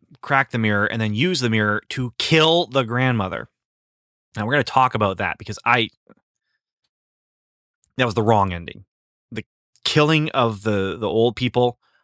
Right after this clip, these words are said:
by the young people, that is the wrong ending. And I'll, I'll talk about why I think that way and feel that way. But, um, she had to overcome that whole,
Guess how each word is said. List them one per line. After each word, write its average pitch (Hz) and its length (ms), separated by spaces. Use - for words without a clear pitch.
by 123 280
the 117 100
young 107 240
people, 120 420
that 107 140
is 90 80
the 101 100
wrong 104 320
ending. 90 320
And 95 80
I'll, 110 180
I'll 104 240
talk 127 240
about 107 180
why 110 220
I 92 80
think 92 280
that 87 180
way 92 180
and 90 100
feel 92 200
that 82 140
way. 87 200
But, 107 300
um, 98 360
she - 220
had 139 120
to 123 60
overcome 113 480
that 101 200
whole, 98 420